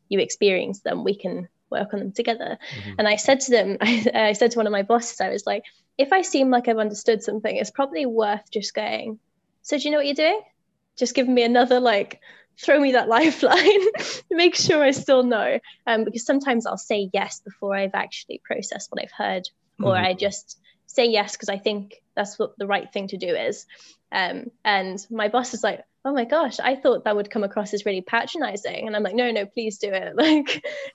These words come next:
Speaker 1: um, and she was like, "Yeah, okay, of course." Um, and they were really great, but I think it is important that we acknowledge that these things are, um,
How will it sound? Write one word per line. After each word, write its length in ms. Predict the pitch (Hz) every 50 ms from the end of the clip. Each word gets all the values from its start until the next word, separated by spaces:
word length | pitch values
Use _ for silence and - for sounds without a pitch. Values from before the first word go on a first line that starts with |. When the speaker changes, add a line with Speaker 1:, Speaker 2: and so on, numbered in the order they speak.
| - 349
Speaker 1:
um, 280 | 254 220 220 220 208 190
and 160 | 220 226 240
she 140 | 233 - 254 233
was 180 | 226 226 233 233
like, 140 | 220 220
"Yeah, 200 | 247 349 427 349 302
okay, 160 | - 415 302
of 100 | 214 202
course." 360 | _ - 330 254 214 - - - -
Um, 380 | 214 208 196 196 190 202 214 - _ _ _ _ _ -
and 80 | 247
they 60 | 285 302
were 100 | 320 302
really 180 | 330 330 294 -
great, 380 | - 277 302 269 226 - - -
but 80 | - 233
I 60 | 233
think 180 | 262 294 285 262
it 60 | -
is 100 | 220 220
important 460 | 214 208 208 - 233 226 226 - 208 185
that 80 | 185
we 80 | 196 185
acknowledge 540 | 190 - 202 196 202 196 190 180 185 - -
that 120 | - - -
these 160 | 190 196 -
things 360 | - 214 190 185 185 190 -
are, 380 | - 175 180 185 185 196 202 196 _ - - - _ _ -
um, 420 | 202 190 - - - - - 196